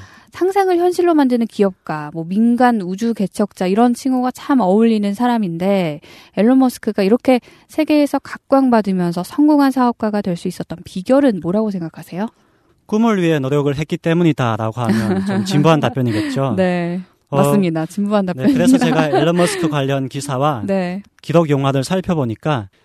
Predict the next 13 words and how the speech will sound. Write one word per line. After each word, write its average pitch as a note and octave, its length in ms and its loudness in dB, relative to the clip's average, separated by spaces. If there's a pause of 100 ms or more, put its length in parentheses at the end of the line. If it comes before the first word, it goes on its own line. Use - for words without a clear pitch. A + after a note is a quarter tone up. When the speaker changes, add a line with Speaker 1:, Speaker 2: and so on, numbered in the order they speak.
(160)
Speaker 2:
크게 F#3+ 260 0
가장 D#3+ 320 2
중요한 C#3+ 320 -2
한 C3+ 160 -6
가지는, D3+ 480 -2 (300)
어, B2+ 140 -4
도전과 E3+ 460 2
포기하지 G3 480 0
않은 D3 160 0
집념인 C#3 460 -2
것 A#2 80 -6
같아요. A#2 440 -6
Speaker 1:
음. F3 540 -8